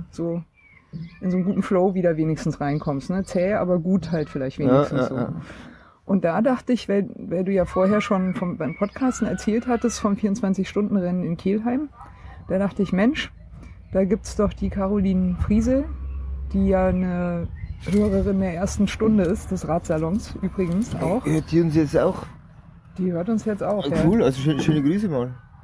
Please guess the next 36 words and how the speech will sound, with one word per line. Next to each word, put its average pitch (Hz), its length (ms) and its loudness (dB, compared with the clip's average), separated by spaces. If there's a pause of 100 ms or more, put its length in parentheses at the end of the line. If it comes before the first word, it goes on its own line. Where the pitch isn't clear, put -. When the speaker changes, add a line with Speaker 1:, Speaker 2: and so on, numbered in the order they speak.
Speaker 1:
Ja. 165 220 -8 (140)
Speaker 2:
Auch 139 160 -2
wenn 147 120 2
ich 147 80 2
sie 160 80 -2
nicht 143 160 -2
kenne, 160 240 -4
schöne 139 220 -8
Grüße. 160 260 -4 (220)
Speaker 1:
Ja. 165 220 -8 (340)
Speaker 2:
Also 127 320 4
die, 120 60 -6
Speaker 1:
Also, 190 180 2
weil, 190 140 2
Speaker 2:
die, 160 40 -2
Speaker 1:
weißt 170 200 2
Speaker 2:
die 170 120 2
Speaker 1:
du, 147 80 4
Speaker 2:
Dame 156 220 6
Speaker 1:
ja. 226 120 8
Speaker 2:
hier, 208 100 0
wer 220 80 4
ist 202 120 -4
Ka-, - 220 -2
Caroline? 202 440 -4 (140)
Speaker 1:
Caroline 214 380 4
Friesel. 180 460 -2
Friesel 214 340 2
Ott, - 300 -4
glaub 147 180 -6
ich 151 140 -10
jetzt. - 80 -2
Speaker 2:
Okay. 131 280 -2
Speaker 1:
Oder 156 160 -6
Ott 185 120 -4
Friesel. 156 420 -8